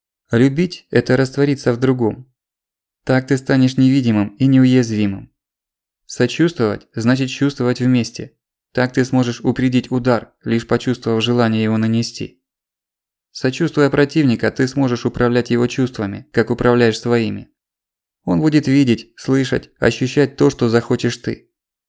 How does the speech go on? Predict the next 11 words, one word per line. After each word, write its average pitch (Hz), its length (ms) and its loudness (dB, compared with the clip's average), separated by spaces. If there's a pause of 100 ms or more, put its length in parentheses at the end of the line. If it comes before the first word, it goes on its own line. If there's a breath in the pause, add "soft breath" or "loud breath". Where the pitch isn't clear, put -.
Не 123 140 2
сопротивляясь, 147 720 0
потому 127 300 0
что 127 180 -4
сам 139 300 0
будет 117 220 -2
хотеть 120 360 0
того, 127 240 2
что 123 160 -4
захочешь 113 500 -2
ты. 107 340 -10